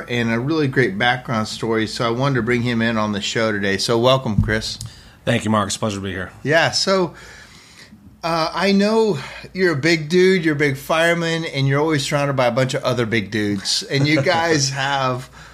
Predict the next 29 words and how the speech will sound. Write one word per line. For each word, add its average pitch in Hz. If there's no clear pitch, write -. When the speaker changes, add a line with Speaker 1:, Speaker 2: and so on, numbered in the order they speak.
Speaker 1:
a 117
cool 170
culture 151
and 120
a, 110
um, 90
and, 127
uh, 101
you 135
know, 131
a 110
vibe 127
about 101
you 98
guys, 98
which 107
I 110
think 113
is 107
really 107
awesome. 110
And 131
so 139
you've 151
got, 185
we're 160
here 185
in 190
Florida. 143